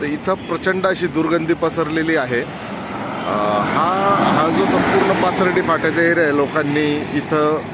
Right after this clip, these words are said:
त्यांचे स्वप्नातले घरं घेतले. मला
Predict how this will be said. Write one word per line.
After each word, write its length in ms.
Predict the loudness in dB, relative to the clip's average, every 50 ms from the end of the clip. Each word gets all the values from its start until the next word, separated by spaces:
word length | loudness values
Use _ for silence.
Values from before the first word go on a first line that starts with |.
| -12 -12 -10 -10 -10 -10 -10 -10 -4 0
त्यांचे 320 | 0 0 2 2 0 0
स्वप्नातले 560 | 2 0 -2 -2 0 -2 -2 -2 0 0 0 0
घरं 300 | 0 2 2 2 2 2
घेतले. 380 | 2 0 0 0 0 0 0 0 -4 -8 -10 -10 -10 -12 -12 -12 -10 -6
मला 500 | -4 -2 -2 0 0 2 2 0 0